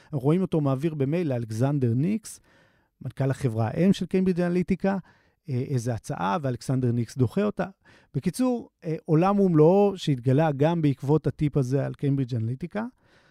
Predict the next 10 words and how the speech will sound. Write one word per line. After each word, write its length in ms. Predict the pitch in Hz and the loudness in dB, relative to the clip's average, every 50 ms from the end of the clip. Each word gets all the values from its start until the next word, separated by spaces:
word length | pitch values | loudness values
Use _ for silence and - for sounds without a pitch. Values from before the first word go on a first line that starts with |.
| _ _ _ _ - - | _ _ _ _ -8 2
אז 100 | 113 165 | 4 4
אם 80 | 185 | 4
לסכם 720 | 190 143 - - - _ - 165 196 214 185 165 175 180 180 - _ _ _ - 135 | 4 2 0 -2 -8 _ 0 2 2 2 2 0 -2 -6 -8 -12 _ _ _ -14 -14
את 160 | 135 - - | -12 -10 -8
ה-, 240 | 120 113 110 107 104 101 | -8 -8 -6 -8 -6 -4
בגדול, 600 | 113 117 107 123 123 143 185 208 196 175 160 156 | -4 -2 0 0 2 2 2 2 2 0 0 -2
יש 120 | 151 - - | -4 -6 -4
פה 140 | 160 139 120 | -2 0 0
איזושהי 260 | 127 - - - 143 - | 0 -2 -2 -10 -12 -12
חברה 680 | - - - - 117 104 113 120 131 156 165 175 175 | -12 -12 -8 -6 -6 -6 -6 -6 -4 -4 -2 -2 -4